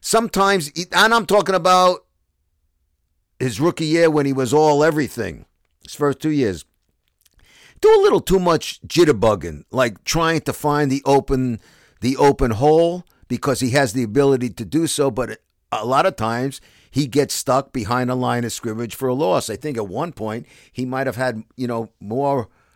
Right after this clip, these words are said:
rushes for losses than anybody else. You know? But now, you know, I'm seeing more of plowing through a hole. I don't care if it's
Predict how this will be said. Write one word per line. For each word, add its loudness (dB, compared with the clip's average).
rushes -4
for -8
losses -2
than -2
anybody 0
else. -4
You -4
know? -2
But -6
now, -6
you -10
know, -8
I'm -10
seeing -4
more -4
of -8
plowing -6
through -4
a -2
hole. -4
I -6
don't -8
care -10
if -12
it's -10